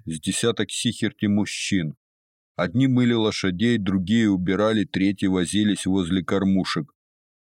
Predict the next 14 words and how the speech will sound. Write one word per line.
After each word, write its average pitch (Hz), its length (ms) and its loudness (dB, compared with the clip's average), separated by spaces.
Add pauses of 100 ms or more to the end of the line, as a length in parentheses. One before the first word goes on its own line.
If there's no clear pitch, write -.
(100)
В 82 120 -2
отдалении 110 580 2
на 95 180 2
деревянной 101 580 0
лавочке 107 560 0
двое 107 340 0
воинов 107 540 0
играли 92 400 0
в 85 100 -4
нарды. 80 580 0 (580)
Никита 120 380 -2
пошёл 113 420 -2
вдоль 95 280 0
загона, 98 540 -2